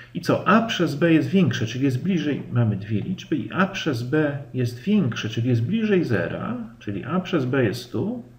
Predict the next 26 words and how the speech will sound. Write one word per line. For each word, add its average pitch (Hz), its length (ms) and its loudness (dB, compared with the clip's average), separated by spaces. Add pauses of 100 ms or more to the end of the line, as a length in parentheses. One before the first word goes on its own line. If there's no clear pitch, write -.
(140)
a 120 220 -4
A 175 180 2
B 120 420 4
jest 117 260 -4
tutaj. - 260 -6 (2250)
No 175 140 6
dobrze. 220 920 -2 (1500)
Czyli 156 380 0
co? 101 260 0
No 160 100 2
to 190 220 0
możemy 139 500 -2 (320)
tę 120 300 2 (260)
napisać 117 580 -4
jeszcze, 117 280 -2
że 107 140 2
moduł 131 480 4
A 123 120 0
przez - 340 -8
B - 420 -6 (280)
jest 123 240 -4
mniejszy 175 680 0
od 123 160 0
moduł 113 400 2
A 110 120 -4
B. - 140 -12